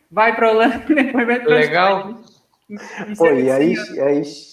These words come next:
Speaker 3: aí chega o Guardiola com aquele time maravilhoso, né? Aquela
Speaker 1: É, o melhor time, eu
Speaker 3: montagem.
Speaker 1: acho que é o melhor time desse século, né?
Speaker 3: É,
Speaker 1: Tranquilamente.
Speaker 3: eu acho que é mesmo. Fez cinco a zero no, no,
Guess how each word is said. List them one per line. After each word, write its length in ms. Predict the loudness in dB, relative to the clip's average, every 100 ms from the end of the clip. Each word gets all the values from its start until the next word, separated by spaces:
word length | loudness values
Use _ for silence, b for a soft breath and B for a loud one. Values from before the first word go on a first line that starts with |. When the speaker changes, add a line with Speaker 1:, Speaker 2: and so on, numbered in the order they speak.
| -8
Speaker 3:
aí 180 | -2 0
chega 280 | 0 -2 0
o 40 |
Guardiola 680 | 2 2 2 0 2 2 0
com 120 | -4
aquele 260 | -12 -12 -14
time 320 | -16 -16 -16
maravilhoso, 760 | -12 -6 -6 -6 -4 -4 -6 -12
né? 100 | -14
Aquela 220 | -12 -4
Speaker 1:
É, 100 | -2
o 120 | 0
melhor 280 | 2 2 2
time, 140 | 2 0
eu 60 |
Speaker 3:
montagem. 240 | 2 2 2
Speaker 1:
acho 140 | 0
que 60 | -4
é 40 |
o 40 |
melhor 280 | -2 0 -2
time 220 | -2 -4 -4
desse 220 | -6 -8
século, 440 | -6 -6 -6 -10
né? 220 | -10 -10 -10
Speaker 3:
É, 20 |
Speaker 1:
Tranquilamente. 500 | -12 0 2 4 2
Speaker 3:
eu 80 | 0
acho 200 | -4 -6
que 100 | -6
é 120 | -4
mesmo. 360 | -4 -8 -10
Fez 300 | -14 -10 -8 -8
cinco 340 | -8 -6 -2
a 60 | -2
zero 400 | 2 2 2 0
no, 160 | -8
no, 220 | -10 -12